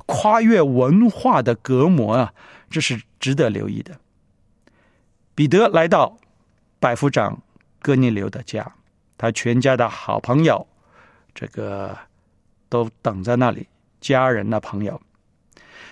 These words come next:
彼得在圣灵的引导之下，到了他们那里，就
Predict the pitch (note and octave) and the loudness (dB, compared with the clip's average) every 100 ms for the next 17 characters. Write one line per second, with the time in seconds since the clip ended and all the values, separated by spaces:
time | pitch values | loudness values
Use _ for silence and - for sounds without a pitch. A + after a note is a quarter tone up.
0 | - - C#3+ E3+ G#3 G#3 D#3+ A3 E3 E3+ | -8 0 2 4 4 4 4 2 2 2
1 | C3+ D#3+ E3 A2 - A#2+ C3 - - _ | 4 4 2 0 -4 -2 -2 -4 -10 _
2 | _ _ _ _ _ _ - F#3+ D3 A#2+ | _ _ _ _ _ _ 2 2 2 0
3 | A#2 A2 G#2+ - - _ _ _ _ - | 0 0 -4 -6 -18 _ _ _ _ -2